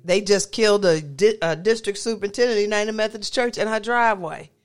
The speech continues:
Young black woman in her forties at home. They just shot her dead at home.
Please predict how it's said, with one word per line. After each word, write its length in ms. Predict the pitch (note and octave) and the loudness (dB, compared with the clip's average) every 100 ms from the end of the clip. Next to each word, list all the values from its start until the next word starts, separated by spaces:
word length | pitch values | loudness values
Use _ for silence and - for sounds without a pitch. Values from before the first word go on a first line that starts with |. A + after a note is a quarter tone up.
| _ _ _ _ _ _ _ _ _ | _ _ _ _ _ _ _ _ _
Young 300 | E3 G#3+ A3 | 2 2 4
black 300 | G3+ G3 F3 | 4 2 2
woman 280 | F3+ E3 E3 | -2 -2 -2
in 100 | F#3 | -2
her 120 | G3 | -2
forties 600 | G3 G#3 F#3+ E3 C3+ C#3 - | 0 0 2 0 -4 -4 0
at 120 | F3+ | 0
home. 440 | F#3+ G3 E3 C3+ - _ _ _ _ | 2 0 0 -4 -10 _ _ _ _
They 100 | E3+ | -8
just 260 | F#3 F3+ - | -6 -4 -2
shot 260 | E3+ G3+ | 0 2
her 100 | G3+ | 2
dead 380 | G#3 G#3 G3 C#3 | 0 0 -2 -2
at 160 | E3+ F3+ | -4 -2
home. 380 | G3 F#3 D3 | -2 -2 -4